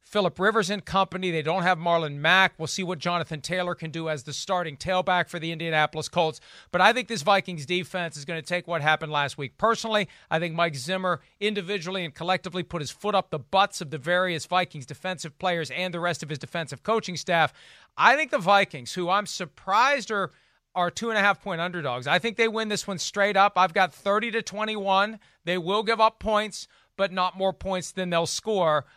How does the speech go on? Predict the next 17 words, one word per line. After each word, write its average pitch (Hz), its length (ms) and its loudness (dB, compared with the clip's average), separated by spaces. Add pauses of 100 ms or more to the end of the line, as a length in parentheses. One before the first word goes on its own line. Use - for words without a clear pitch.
I 160 80 2
like 170 240 2
the 175 60 -6
Vikings 156 520 -2
to 156 120 -6
get 185 260 -4
to 180 60 -6
one 170 220 -4
and 160 140 -6
one 147 320 -2
and 156 220 -4
send 196 440 -4
the 160 240 -6 (260)
Colts 220 400 -4
into 175 160 -8
a 160 40 -10
potential 160 460 -10